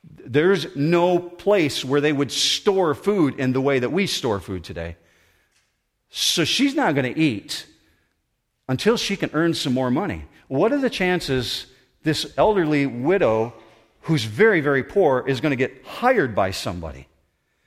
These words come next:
See, in God's economy, it's not the portion, it's the proportion. It, it's not the portion that you give, not the amount. It's the proportion in relation to what you have.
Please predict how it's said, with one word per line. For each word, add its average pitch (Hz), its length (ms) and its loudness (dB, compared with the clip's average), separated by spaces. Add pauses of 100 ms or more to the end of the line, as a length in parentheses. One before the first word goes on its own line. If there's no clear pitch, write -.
(500)
See, 175 240 0
in 151 120 2
God's 170 320 2
economy, 160 480 -2
it's - 180 -4
not 175 460 -2
the 120 80 -2
portion, 147 680 -2
it's 117 220 -4
the 113 120 -8
proportion. 98 1000 -4 (600)
It, 123 180 0
it's - 160 -4
not 190 260 0
the 120 80 -6
portion 175 640 -2
that 104 160 -6
you 117 60 -6
give, 110 200 -2
not 202 240 -4
the 127 120 -2
amount. 165 320 0 (140)
It's - 180 -2
the 139 100 -2
proportion 139 720 0
in 143 120 0
relation 160 440 0
to 170 100 -4
what 151 240 -2
you 151 60 -4
have. 156 360 -8